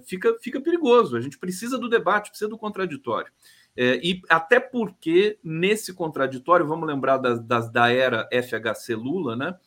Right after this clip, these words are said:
É, o, o, o P T fez um debate muito consistente, a ponto de, de, de deixar quase que impossível alguém ganhar do P T no debate público nacional.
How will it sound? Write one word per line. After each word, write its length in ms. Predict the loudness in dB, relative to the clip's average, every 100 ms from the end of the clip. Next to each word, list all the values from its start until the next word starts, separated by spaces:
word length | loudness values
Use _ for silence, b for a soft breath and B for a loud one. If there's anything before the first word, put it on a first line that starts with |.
| b b b -2
É, 540 | 2 4 4 0 -2
o, 500 | -6 -6 -4 -4 -6
o, 20 | -2
o 40 |
P 160 | 2 2
T 320 | 2 2 2
fez 300 | 4 2 4
um 80 | 0
debate 580 | 0 4 4 2 -4
muito 480 | -6 -4 -2 -2 -4
consistente, 840 | -8 -8 -8 -8 -4 -4 -4 -10 -18 b b b -2
a 120 | -2
ponto 480 | 0 0 0 0 -4
de, 200 | -6 -6
de, 320 | -6 -6 -6
de 200 | -6 -6
deixar 380 | -2 -2 0 0
quase 340 | 2 2 2
que 80 | -6
impossível 760 | -8 -8 -10 -6 -4 -2 0 2
alguém 340 | 2 0 -2
ganhar 240 | 0 0
do 100 | -2
P 120 | -2 -4
T 140 | -2
no 80 | -2
debate 360 | -2 -2 -2 -4
público 280 | -8 -6 -6
nacional. 560 | -6 -4 -2 -2 -4